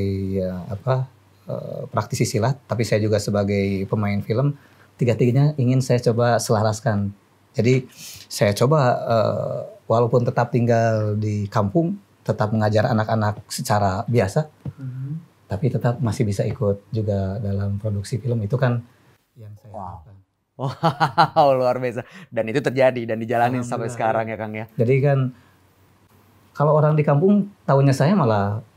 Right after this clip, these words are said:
Speaker 1: tidak ada orang di sana yang minta saya untuk difoto.
Speaker 2: <laughs>
Speaker 1: Jadi orang hanya, "Wah, saya senang," katanya, "eh, Kang Cecep sekarang sudah ada di film juga. Saya sudah lihat tadi di,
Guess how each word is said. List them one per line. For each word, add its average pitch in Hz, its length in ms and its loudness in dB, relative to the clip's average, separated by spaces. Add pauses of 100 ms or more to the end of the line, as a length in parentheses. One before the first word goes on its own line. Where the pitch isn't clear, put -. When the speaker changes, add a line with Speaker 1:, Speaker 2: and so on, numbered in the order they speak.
(380)
Speaker 1:
tidak 139 240 0
ada 180 240 0
orang 180 180 2
di 170 80 4
sana 170 220 2
yang 170 80 2
minta 160 240 4
saya 156 180 2
untuk 151 160 2
difoto. 139 540 2
Speaker 2:
<laughs> - 1900 0
Speaker 1:
Jadi 190 140 4 (400)
orang 185 220 2
hanya, 185 200 2 (380)
"Wah, 196 500 -4
saya 175 300 -6
senang," 185 260 2
katanya, 170 480 0 (160)
"eh, 214 440 0
Kang 151 420 0
Cecep 160 320 2
sekarang 160 260 0
sudah 139 380 0
ada 135 140 2
di 135 120 2
film 143 240 2
juga. 156 160 0
Saya 170 160 0
sudah 151 300 2
lihat 160 220 2
tadi 143 200 0
di, 139 160 -2